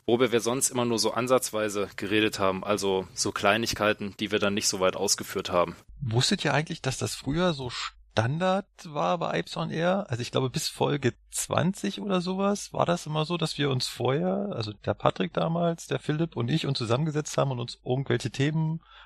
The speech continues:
Speaker 2: rausgesucht haben, die uns so gerade eingefallen sind. Und erst danach haben wir angefangen, äh, zu sagen, okay, wir nehmen uns ein großes Hauptthema für die Sendung vor und machen das vor allem schon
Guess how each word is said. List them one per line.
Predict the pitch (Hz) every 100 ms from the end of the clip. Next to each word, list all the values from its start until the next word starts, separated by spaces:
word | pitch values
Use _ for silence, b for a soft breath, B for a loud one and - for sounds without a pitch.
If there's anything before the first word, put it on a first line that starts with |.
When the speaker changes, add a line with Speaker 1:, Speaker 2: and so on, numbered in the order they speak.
| B
Speaker 2:
rausgesucht | - 135 - 135 131
haben, | 131 123
die | 123
uns | 127
so | -
gerade | - 113 117 117 113 113 117 -
eingefallen | 110 104 - 101 101 95
sind. | 95 95 98 - B B B B
Und | - 110
erst | 120 -
danach | 104 113 180
haben | 123 127
wir | 120
angefangen, | 135 135 - 127 123 127 123 127
äh, | 127 -
zu | 113
sagen, | 113 113 113 110
okay, | - 123 123
wir | 110
nehmen | 117
uns | 117
ein | 110 107
großes | 120 113 107 -
Hauptthema | 123 - 110 104 104
für | -
die | 101 104
Sendung | 107 117 113
vor | - 127 123
und | 107 110 110 _ B B B
machen | - 110 120
das | 110
vor | - 107
allem | 113
schon | 110 117 113